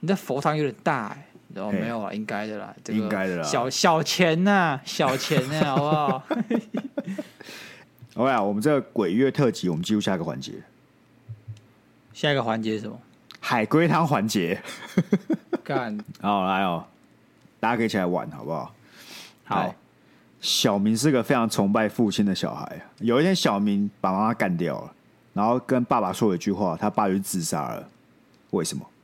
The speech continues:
Speaker 1: 怎样？所以我还要先猜那句话是什么？
Speaker 2: 对，你要猜的东西很多。
Speaker 1: 去你妈！就是我要猜是不是？
Speaker 2: <laughs> 啊，不然嘞？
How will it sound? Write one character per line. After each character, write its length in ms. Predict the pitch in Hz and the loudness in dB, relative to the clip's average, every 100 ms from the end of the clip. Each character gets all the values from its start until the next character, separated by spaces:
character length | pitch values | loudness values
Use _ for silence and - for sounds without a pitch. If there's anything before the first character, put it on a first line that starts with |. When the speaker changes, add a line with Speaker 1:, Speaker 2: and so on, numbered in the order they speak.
| _ _ _ _ _ _ _ _ _ _ _ _ - - - _ _ | _ _ _ _ _ _ _ _ _ _ _ _ -20 -20 -20 _ _
Speaker 1:
怎 160 | - | -6
样？ 100 | 117 | -4
所 160 | 147 - | -2 2
以 60 | 175 | 2
我 80 | |
还 120 | 123 104 | 2 0
要 120 | 117 - | -4 -8
先 200 | - 147 | -6 -4
猜 200 | 139 139 | -2 -2
那 120 | 139 | -2
句 120 | 131 139 | -2 -2
话 180 | 131 | -2
是 80 | 131 | -2
什 180 | 127 113 | -2 -6
么？ 160 | - 147 - _ _ _ _ _ _ _ _ _ _ _ - _ _ _ _ _ _ _ - | -8 -16 -20 _ _ _ _ _ _ _ _ _ _ _ -20 _ _ _ _ _ _ _ -6
Speaker 2:
对， 240 | 90 78 - | -4 -4 -2
你 100 | 107 | 2
要 100 | 120 | 2
猜 140 | 151 | 2
的 40 | 127 | 2
东 120 | 110 | 2
西 80 | 110 | 0
很 100 | 76 | -2
多。 300 | 69 62 - _ - - _ _ _ _ _ - - _ | -8 -12 -16 _ -20 -20 _ _ _ _ _ -20 -20 _
Speaker 1:
去 220 | - - 123 | -8 -4 -4
你 60 | |
妈！ 440 | 101 104 101 104 110 127 - | -6 -8 -10 -14 -18 -20 -10
就 120 | 147 | -2
是 60 | 156 | 0
我 60 | 131 | 0
要 60 | |
猜 300 | 117 127 135 | 0 0 2
是 120 | 131 120 | 2 0
不 40 | |
是？ 220 | 107 113 113 - - | -2 -2 -2 -4 -10
Speaker 2:
<laughs> 240 | - - - | -12 -6 -2
啊， 120 | 196 | 2
不 180 | 190 - | 2 4
然 160 | 190 147 | 2 4
嘞？ 340 | 143 123 92 | 2 2 0